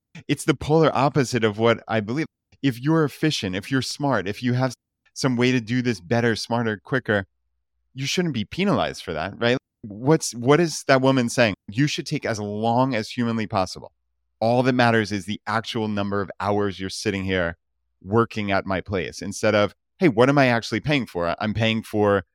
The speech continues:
my lawn to be mowed and the, the edges to be trimmed. Why should it matter?" And again, at thirteen, I don't know where I had that thought process, but, like, that has stuck with me for so long. And if we do get into when I left my corporate career, there's a similar story. But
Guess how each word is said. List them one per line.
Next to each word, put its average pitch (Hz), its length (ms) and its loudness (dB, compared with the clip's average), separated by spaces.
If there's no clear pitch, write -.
my 107 80 0
lawn 110 280 0
to 104 100 -10
be 104 100 -2
mowed 101 360 2
and 95 340 -2
the, 95 180 -2
the - 140 -2
edges 110 340 -2
to 104 100 -6
be 98 100 -2
trimmed. 78 400 -6
Why 113 160 0
should 127 180 -4
it 101 80 -6
matter?" 123 440 -10
And 123 360 -2
again, 131 260 0
at 117 140 -4
thirteen, 127 340 -2
I 101 80 2
don't 113 140 -2
know 107 100 -6
where 113 260 0
I 113 100 0
had 104 280 -4
that 101 200 -6
thought 101 160 -4
process, 131 340 -10
but, 120 60 0
like, 113 140 0
that 123 180 -4
has 147 140 -2
stuck - 440 -8
with 110 300 -8
me 90 180 -10
for - 160 -16
so 107 240 -2
long. 101 180 0
And 120 160 -2
if 131 160 0
we 135 100 0
do 120 220 0
get 113 160 4
into 107 300 -2
when 107 260 0
I 104 120 2
left 101 300 0
my 98 120 -2
corporate 101 400 -4
career, 90 260 -4
there's 87 240 -6
a 107 40 -16
similar 120 380 -2
story. 98 440 -2
But 92 320 -4